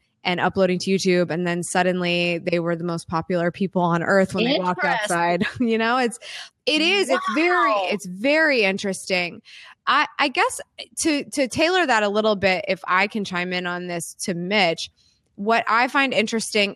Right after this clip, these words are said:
Speaker 1: is when, you know, I don't like to think of everything as funnels, but sometimes it, it really is. And your personal connection with somebody offline should be treated like the personal connection you've made with somebody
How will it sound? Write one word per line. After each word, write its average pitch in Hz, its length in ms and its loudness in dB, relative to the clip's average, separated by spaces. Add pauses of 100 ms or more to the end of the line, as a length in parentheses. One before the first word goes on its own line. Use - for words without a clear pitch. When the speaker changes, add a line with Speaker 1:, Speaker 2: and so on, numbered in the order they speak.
Speaker 1:
is 196 240 0
when, 190 420 0 (540)
you 214 120 0
know, 196 200 2
I 233 100 2
don't 285 120 2
like 269 140 2
to 262 80 -2
think 247 220 -2
of 185 100 -4 (100)
everything 233 500 2
as 269 120 4 (100)
funnels, 294 500 2
but 202 240 0
sometimes 226 480 2
it, - 120 -2 (160)
it 196 160 2
really 185 300 2
is. 139 480 0
And 214 260 -2 (140)
your 226 220 0
personal 262 480 -2
connection 233 480 -2
with 208 120 -2
somebody 190 380 0 (100)
offline 262 680 2 (280)
should 294 340 0
be 240 140 2
treated 226 480 2
like 190 160 2
the 196 80 -6
personal 196 380 0
connection 190 480 -2
you've 175 180 -2
made 175 220 0
with 170 140 -2
somebody 175 360 0